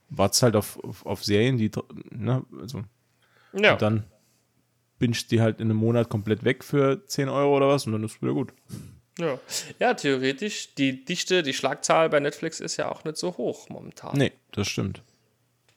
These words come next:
Speaker 1: Das stimmt.
Speaker 2: Ja.
Speaker 1: Naja.
Speaker 2: O-,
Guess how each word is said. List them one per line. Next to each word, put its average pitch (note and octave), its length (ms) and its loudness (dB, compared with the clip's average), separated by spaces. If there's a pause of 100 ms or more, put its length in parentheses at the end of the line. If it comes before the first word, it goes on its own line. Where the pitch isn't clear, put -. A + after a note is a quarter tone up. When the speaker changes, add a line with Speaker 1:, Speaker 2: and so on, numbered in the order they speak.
Speaker 1:
Das - 140 -6
stimmt. - 200 -4
Speaker 2:
Ja. C3 180 -8 (1300)
Speaker 1:
Naja. C#3+ 280 6 (120)
Speaker 2:
O-, - 60 -8